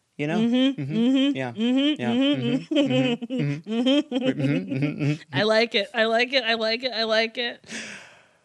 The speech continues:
Speaker 1: Pfizer and Moderna say only twenty-two point five million doses of their vaccine will be available in the U S by January.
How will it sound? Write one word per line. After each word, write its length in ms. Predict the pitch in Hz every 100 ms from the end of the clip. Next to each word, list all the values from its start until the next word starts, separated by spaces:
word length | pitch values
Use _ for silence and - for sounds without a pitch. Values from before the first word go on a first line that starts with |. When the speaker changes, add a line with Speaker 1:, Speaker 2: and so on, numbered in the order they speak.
| _ _ _ _ _ -
Speaker 1:
Pfizer 460 | 214 262 247 269
and 100 | 208
Moderna 540 | 175 151 170 196 214 185
say 240 | 196 190
only 260 | 185 170 156
twenty-two 600 | - 202 226 226 - 208
point 240 | - 170
five 300 | - 151 135
million 360 | 123 156 185 180
doses 380 | 160 160 160 156
of 80 | 139
their 80 |
vaccine 480 | 127 139 139 156 151
will 80 | 147
be 120 | 131
available 420 | 117 139 139 139
in 80 | 131
the 80 | 120
U 160 | 123 123
S 100 | -
by 200 | 120 113
January. 840 | - 147 165 147 131 127 123